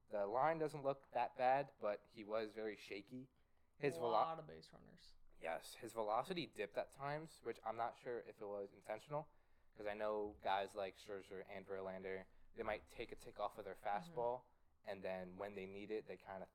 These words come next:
Speaker 1: throw that ninety-seven,
Speaker 2: Mm-hmm.
Speaker 1: ninety-eight.
Speaker 2: I feel like that's more an old school approach, though.
Speaker 1: Right.
Speaker 2: You know what I mean?
Speaker 1: So I don't. He has been talking to Scherzer and
Speaker 2: Mm-hmm.
Speaker 1: Verlander, obviously. So I'm not sure if that was intentional, but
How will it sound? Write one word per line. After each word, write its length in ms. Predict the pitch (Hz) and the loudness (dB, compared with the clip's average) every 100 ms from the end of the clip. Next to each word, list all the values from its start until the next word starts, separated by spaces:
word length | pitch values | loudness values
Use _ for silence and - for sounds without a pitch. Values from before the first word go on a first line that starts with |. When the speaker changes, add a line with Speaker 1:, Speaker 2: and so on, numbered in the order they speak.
| - | -4
Speaker 1:
throw 240 | 98 104 | -2 0
that 160 | 107 110 | -2 -2
ninety-seven, 600 | 104 107 107 95 110 107 | -4 -6 -6 -2 -2 -2
Speaker 2:
Mm-hmm. 80 | 110 | -4
Speaker 1:
ninety-eight. 580 | 107 104 101 101 113 123 - | -6 -6 -6 -4 -4 -6 -14
Speaker 2:
I 40 | |
feel 160 | - 208 | -8 -8
like 100 | 214 | -6
that's 200 | 208 208 | -8 -6
more 180 | 180 156 | -4 -4
an 80 | 139 | -8
old 120 | 139 | -16
school 240 | - - - | -16 -14 -14
approach, 340 | - - - | -14 -16 -16
though. 200 | - - - - | -16 -16 -16 -4
Speaker 1:
Right. 220 | 196 - | -4 -2
Speaker 2:
You 120 | 185 | -4
know 60 | 185 | -2
what 100 | 175 | -2
I 40 | |
mean? 280 | 165 160 175 180 - | -4 -8 -10 -14 -20
Speaker 1:
So 240 | - 120 104 | 0 2 4
I 80 | 127 | 4
don't. 140 | 131 - | 2 -4
He 200 | - 156 | -4 -4
has 260 | 147 139 151 | 2 2 2
been 140 | 156 | 0
talking 240 | 147 147 147 | 2 4 2
to 80 | |
Scherzer 560 | 135 143 139 135 135 135 | -6 -2 -2 0 -2 -2
and 220 | 117 117 | -4 -8
Speaker 2:
Mm-hmm. 80 | - | -4
Speaker 1:
Verlander, 480 | 117 127 131 127 123 | -2 -2 -4 -4 -2
obviously. 580 | 113 113 120 - 131 123 - - - | 0 0 0 -6 -6 -6 -8 -20 -12
So 160 | - 110 - | -2 0 0
I'm 100 | 107 | -4
not 180 | 113 117 | 0 -2
sure 140 | - 123 | 0 -4
if 80 | - | 2
that 120 | 107 | 2
was 120 | 101 | 2
intentional, 600 | 95 - 120 - 117 117 | -4 -8 -8 -6 -4 -2
but 180 | 104 | -4